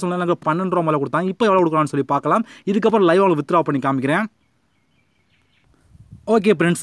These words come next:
இந்த இதுக்கு நான் ஆன்சர் பண்ணி நூத்தி எழுபத்தி ரெண்டு ஸ்கோர்ல இருக்கேன். எவ்வளோ குயிக்கா பாஸ் சொல்றோமோ, அந்த அளவுக்கு நம்மளுக்கு பணத்தை, அஹ், கூட கொடுப்பாங்க. ஓகேவா? இப்போ ரிசல்ட் அனௌன்ஸ் பண்ண போறாங்க. ரிசல்ட் வந்து நாற்பத்தஞ்சு செகண்ட்ல அனௌன்ஸ் ஆயிரும். அதுக்கப்புறம் லைவ் அவங்க வித்ட்ரா பண்ணி காமிக்கிறேன். ஓகே ஃப்ரெண்ட்ஸ், அதுலயே நான் வந்து பதினோரு ரூபா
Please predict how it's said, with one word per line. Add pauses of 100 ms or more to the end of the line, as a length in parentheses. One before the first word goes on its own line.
(120)
இந்த
இதுக்கு
நான்
ஆன்சர்
பண்ணி
நூத்தி
எழுபத்தி
ரெண்டு
ஸ்கோர்ல
இருக்கேன்.
எவ்வளோ (120)
குயிக்கா
பாஸ்
சொல்றோமோ,
அந்த
அளவுக்கு
நம்மளுக்கு
பணத்தை, (260)
அஹ், (300)
கூட
கொடுப்பாங்க.
ஓகேவா?
இப்போ (180)
ரிசல்ட்
அனௌன்ஸ்
பண்ண
போறாங்க.
ரிசல்ட்
வந்து
நாற்பத்தஞ்சு
செகண்ட்ல (100)
அனௌன்ஸ்
ஆயிரும். (280)
அதுக்கப்புறம்
லைவ்
அவங்க
வித்ட்ரா
பண்ணி
காமிக்கிறேன். (1800)
ஓகே
ஃப்ரெண்ட்ஸ், (100)
அதுலயே
நான்
வந்து (120)
பதினோரு
ரூபா